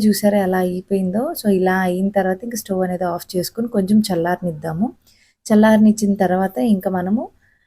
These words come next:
ఆ, ఒక బౌల్‌లోకి కానీ లేదు అంటే ఏదైనా గ్లాస్ జార్‌లోకి కానీ దీన్ని సెపరేట్ చేసేసుకోవాలి. ఆ,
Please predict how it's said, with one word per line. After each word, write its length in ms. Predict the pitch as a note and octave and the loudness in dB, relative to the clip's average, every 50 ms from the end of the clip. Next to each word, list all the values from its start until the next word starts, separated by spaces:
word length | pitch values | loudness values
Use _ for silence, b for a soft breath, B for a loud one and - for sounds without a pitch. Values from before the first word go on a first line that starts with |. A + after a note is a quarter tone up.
| _ _ _ _ G#3+ | _ _ _ _ 0
ఆ, 380 | G3 F#3 F#3 F#3 F#3 F3+ F3+ - - | 0 2 2 2 2 0 0 0 -2
ఒక 140 | G3 - | -2 0
బౌల్‌లోకి 520 | F3+ F#3+ F#3 F#3 F#3 F#3 F#3 F#3 F3+ F3+ F3+ | 0 2 4 4 4 4 4 4 2 2 0
కానీ 360 | - F3 E3+ E3 E3+ E3+ F3+ | -4 -4 -2 -4 -4 -6 -4
లేదు 260 | F3 F3 F3 E3 F3 | -2 -2 -2 0 -2
అంటే 180 | F3 F3+ F3+ F#3 | -4 -4 -6 -6
ఏదైనా 200 | F3 F3+ F3+ F3+ | -6 -4 -6 -6
గ్లాస్ 420 | D#3+ E3+ E3+ E3+ E3 D#3+ D3+ D#3+ | -4 -4 -4 -2 -2 -2 -4 -2
జార్‌లోకి 440 | F3+ F3+ F3 E3+ F3 F3 E3 E3 _ | -2 -2 -2 -2 -2 -4 -4 -6 _
కానీ 220 | - E3 E3+ G3+ G#3+ | -8 -6 0 0 2
దీన్ని 260 | G3 F#3 E3+ G3 A3+ | 2 2 0 0 -2
సెపరేట్ 520 | A3 - E3+ - - F#3 F3+ - - - | -2 -4 -6 -8 -8 -10 -12 -10 -8 -10
చేసేసుకోవాలి. 720 | E3+ D3+ D#3+ E3 D3+ - _ E3 E3 D#3+ D#3 D3+ D3 - - _ _ _ b b b b b b b b b b b _ _ _ _ _ - G3 | -8 -8 -8 -10 -12 -12 _ -12 -10 -8 -8 -8 -10 -12 -16 _ _ _ b b b b b b b b b b b _ _ _ _ _ -2 0
ఆ, 260 | F#3+ F#3 F#3 F#3 F#3+ | 2 2 2 2 0